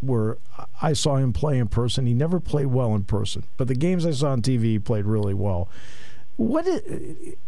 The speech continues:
how much do you? This guy is a, to me, is a great competitor. How much does that enter into an evaluation, a guy's pure competitiveness?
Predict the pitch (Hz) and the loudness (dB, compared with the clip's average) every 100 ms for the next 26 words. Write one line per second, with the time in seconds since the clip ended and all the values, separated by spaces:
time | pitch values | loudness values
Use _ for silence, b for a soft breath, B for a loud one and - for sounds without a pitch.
0 | 90 85 90 160 294 330 - - 175 180 | -4 -2 -2 0 0 0 0 0 2 2
1 | 131 - 175 165 226 262 220 185 123 117 | 0 0 -2 0 0 0 0 0 0 0
2 | - - 135 131 202 139 101 101 - - | 0 0 2 2 2 0 -2 -2 -2 -2
3 | - 113 127 - - - 190 269 226 - | 0 0 0 -2 -2 0 0 0 0 0
4 | 127 127 - 139 117 95 85 - B B | 0 0 0 0 0 0 -2 -2 B B
5 | - 339 349 - 190 190 196 160 143 131 | 0 0 0 0 0 0 0 0 2 2
6 | 120 113 110 101 104 113 107 104 98 113 | 2 2 2 0 0 0 2 0 0 0
7 | 98 131 131 107 - - - 185 165 123 | 0 0 0 0 -2 -2 0 0 0 0
8 | 92 - 120 101 95 87 82 - - | 0 0 0 0 -2 -2 -2 -2 -2